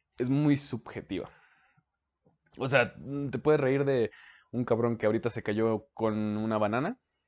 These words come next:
y dices, "Ah, no mames, qué cagado". O te puedes reír de un chiste muy inteligente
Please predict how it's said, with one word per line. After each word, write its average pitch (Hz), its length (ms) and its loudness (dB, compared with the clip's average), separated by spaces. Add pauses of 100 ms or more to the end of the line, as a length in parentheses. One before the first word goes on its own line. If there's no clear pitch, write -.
(240)
y 98 100 -8
dices, 107 160 -6
"Ah, 110 140 0
no 127 80 0
mames, 120 240 -2
qué - 100 -10
cagado". 110 340 -4 (1300)
O 127 140 0
te 127 80 -6
puedes 143 220 6
reír 135 280 6
de 127 240 6
un 131 200 2
chiste 123 560 2
muy 120 320 2
inteligente 117 880 -2